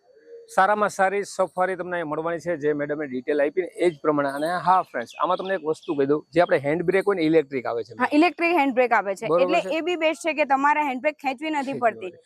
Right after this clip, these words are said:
Speaker 1: સારામાં સારું તમને આ ગાડી લુક આપે છે, અંદરનું ઇન્ટિરિયર બહુ જોરદાર આવે છે, તમે વીડિયોમાં તમને જોવા જ મળશે ફ્રેન્ડ્સ હરેક ગાડીમાં. તો જોઈએ નેક્સ્ટ કાર. તો ફ્રેન્ડ્સ, જેને જીપ કંપાસ જોતી હોય ને એ પણ સારી કન્ડિશનમાં જોતી હોય તો મેડમ આની ડિટેલ આપી દો.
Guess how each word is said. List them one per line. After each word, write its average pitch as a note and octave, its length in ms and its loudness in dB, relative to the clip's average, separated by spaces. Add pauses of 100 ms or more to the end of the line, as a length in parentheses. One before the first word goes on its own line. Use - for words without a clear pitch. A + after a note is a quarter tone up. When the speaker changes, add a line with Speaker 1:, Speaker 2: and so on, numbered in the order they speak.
(120)
Speaker 1:
સારામાં F#3 420 2
સારું F3+ 280 0
તમને F3+ 200 -6
આ F3 60 0
ગાડી D#3+ 400 0 (300)
લુક D3+ 380 0
આપે F3 280 0
છે, F3 260 -4
અંદરનું D3 580 -2
ઇન્ટિરિયર G3 460 2
બહુ D3 240 0
જોરદાર D#3 480 2
આવે F3 240 0
છે, E3+ 140 -10
તમે D#3+ 220 -10
વીડિયોમાં D#3+ 380 -4
તમને E3 200 -8
જોવા E3+ 240 2
જ C#3+ 40 -4
મળશે C#3+ 280 -6
ફ્રેન્ડ્સ B2+ 280 -10
હરેક C3+ 200 0
ગાડીમાં. A#2 680 -8
તો G3+ 60 6
જોઈએ F3 300 4
નેક્સ્ટ D#3 280 -4
કાર. G#2+ 100 -14 (500)
તો A3+ 60 6
ફ્રેન્ડ્સ, G#3 320 4
જેને G#3+ 160 6
જીપ D#3 380 2
કંપાસ G3+ 360 2
જોતી E3 280 -4
હોય F3+ 80 -2
ને F3+ 60 -2
એ F#3 40 -2
પણ G3 120 -2
સારી F3+ 300 0
કન્ડિશનમાં E3+ 500 -2
જોતી C3 200 -8
હોય A#2+ 100 -4
તો D3+ 100 -12
મેડમ G#3 240 2
આની A3 120 2
ડિટેલ F#3 300 0
આપી A#2+ 140 -4
દો. A2 160 -20